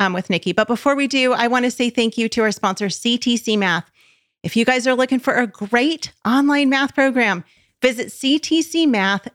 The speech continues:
dot com. You can try them out for free. Summertime is a great time to do that with your kids to see if it's a good fit for you for this upcoming year, um, and just see if it works for you. C T C math dot com. Well, Nikki,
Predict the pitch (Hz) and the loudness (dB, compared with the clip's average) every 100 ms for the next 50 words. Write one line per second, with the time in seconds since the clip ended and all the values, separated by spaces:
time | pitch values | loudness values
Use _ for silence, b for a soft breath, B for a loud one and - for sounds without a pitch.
0 | - 220 240 - - 185 180 208 220 226 | -2 0 0 -2 -2 0 0 -2 -2 0
1 | 277 262 254 254 277 269 277 - 302 277 | 0 0 0 0 2 2 0 -4 -4 -4
2 | - 214 160 180 b b b b - - | -2 -2 0 -4 b b b b -6 0
3 | 233 262 285 269 233 196 190 190 214 240 | 2 2 2 0 0 -2 -2 0 -2 0
4 | 285 302 277 277 214 185 214 233 226 - | 2 2 2 2 2 0 0 0 -2 0
5 | 233 202 - 220 220 208 208 208 208 214 | 0 0 -4 -4 -2 -2 -2 -2 0 0
6 | - - - 220 226 - 180 185 - - | -2 -4 -2 0 0 -2 -4 -6 -10 -4
7 | 214 - - 240 233 233 226 233 b b | -4 -2 0 2 2 2 2 0 b b
8 | b b - 208 190 214 220 262 _ - | b b -2 0 0 0 0 -2 _ -6
9 | 277 - 359 427 - - - 165 - 254 | -2 0 0 0 -2 -8 -6 -6 -2 0
10 | 302 311 320 269 202 190 - - 202 180 | 2 2 2 2 2 -2 -6 -2 0 0
11 | - 170 147 196 _ _ B B B B | -2 -4 -4 -8 _ _ B B B B
12 | B 208 247 277 311 339 240 240 208 - | B 2 4 4 2 2 2 2 2 0
13 | 180 254 392 | 2 2 0